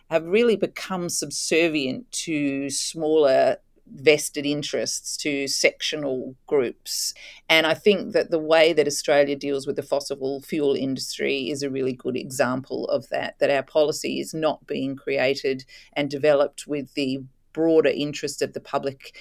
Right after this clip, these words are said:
in mind. And sometimes it's actually being created, developed and written by the fossil fuel industry itself, um, particularly under the Morrison government. Vast amounts of money, of our taxpayers' money, being used to subsidise an industry that everybody actually agrees, um, should be being phased out.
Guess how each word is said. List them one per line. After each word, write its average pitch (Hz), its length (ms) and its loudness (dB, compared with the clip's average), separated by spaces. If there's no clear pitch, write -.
in 156 120 -4
mind. 151 200 2
And 151 80 -2
sometimes 175 360 4
it's 139 120 -4
actually 147 260 2
being 147 200 -2
created, 143 520 2
developed 147 400 2
and 143 140 -2
written 151 280 0
by 165 220 10
the 151 80 6
fossil 165 320 2
fuel 151 300 0
industry 143 480 0
itself, - 640 2
um, 143 260 -2
particularly 147 460 -4
under 139 140 -4
the 139 40 -10
Morrison 147 380 -4
government. 135 460 -6
Vast 180 400 10
amounts 147 320 -4
of 139 60 -8
money, 143 420 -2
of 147 120 2
our 139 160 6
taxpayers' 151 600 2
money, 147 200 -4
being 143 260 -2
used 139 280 -2
to - 60 -6
subsidise 143 580 -2
an 139 60 -6
industry 139 560 -4
that - 240 2
everybody 147 480 -2
actually 143 400 -4
agrees, 139 580 -4
um, 139 220 -4
should 147 240 -6
be 143 100 -6
being 143 240 0
phased 139 380 2
out. 180 340 2